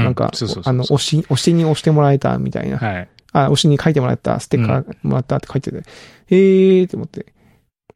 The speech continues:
Speaker 2: 「長山さんすごいこう、交流してるじゃないですか」と思って。ね。え、ちなみに、ちなみに長山さん言われました？そのイベントの期間中に我々ちょっと行きって、ヤプシでね、我々見かけたら、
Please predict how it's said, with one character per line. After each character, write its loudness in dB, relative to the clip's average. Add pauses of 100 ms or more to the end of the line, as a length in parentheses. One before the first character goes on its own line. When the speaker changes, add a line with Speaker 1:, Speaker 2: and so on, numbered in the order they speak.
(120)
Speaker 2:
「長 0
山 0
さ 0
ん 0
す -2
ご 2
い 0
こ -4
う、 -8
交 4
流 4
し -12
て 4
る 2
じ -2
ゃ -2
な -4
い -6
で -8
す -14
か」 -10
と -12
思 -8
っ -10
て。 -8 (880)
ね。 0 (1160)
え、 -6
ち -4
な 2
み -2
に、 -8 (240)
ち -4
な 2
み 0
に 4
長 4
山 2
さ 0
ん -2
言 4
わ 4
れ 6
ま 2
し -4
た？ -4
そ -6
の 0
イ 2
ベ 4
ン 2
ト 0
の 0
期 -8
間 2
中 0
に 0
我 4
々 2
ち -6
ょ 0
っ 0
と -2
行 -2
き -2
っ -4
て、 0 (540)
ヤ 0
プ -16
シ 2
で 4
ね、 2
我 2
々 4
見 2
か 2
け 2
た 2
ら、 -4